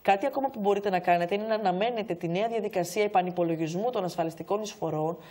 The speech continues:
δεδομένου ότι, όπως γνωρίζουμε, από το Μάρτι και έπειτα θα έχουμε εξελίξεις στο θέμα αυτό,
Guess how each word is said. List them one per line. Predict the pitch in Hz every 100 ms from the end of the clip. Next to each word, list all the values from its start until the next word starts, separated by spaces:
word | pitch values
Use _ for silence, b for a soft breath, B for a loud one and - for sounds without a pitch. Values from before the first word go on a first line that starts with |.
| B B
δεδομένου | 175 175 165 165 196 214 202
ότι, | 185 180 170 170
όπως | 180 196 185
γνωρίζουμε, | 180 170 190 185 180
από | 170 170
το | 165
Μάρτι | 170 202 202
και | 175
έπειτα | 180 180 180
θα | 170
έχουμε | 180 202
εξελίξεις | 190 - 175 185 254 202
στο | 175
θέμα | 156 151 156
αυτό, | 151 - 160